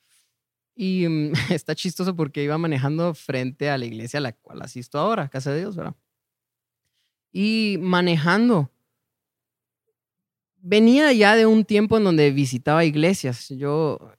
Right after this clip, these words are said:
eh, fue una temporada como de dos meses en donde yo empecé a visitar distintas iglesias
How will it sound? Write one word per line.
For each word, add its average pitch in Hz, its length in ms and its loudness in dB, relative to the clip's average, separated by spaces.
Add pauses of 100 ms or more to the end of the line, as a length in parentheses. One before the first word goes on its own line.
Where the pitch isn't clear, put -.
(140)
eh, 139 380 -8 (800)
fue 175 100 -14
una 185 120 -6
temporada 156 400 -2
como 160 220 -4
de 131 60 -4
dos 143 160 -2
meses 160 340 -4
en 143 120 -4
donde 135 320 -6
yo 147 300 -2 (560)
empecé 147 340 -4
a 151 60 0
visitar 185 360 -2
distintas 190 420 -2
iglesias 165 520 -2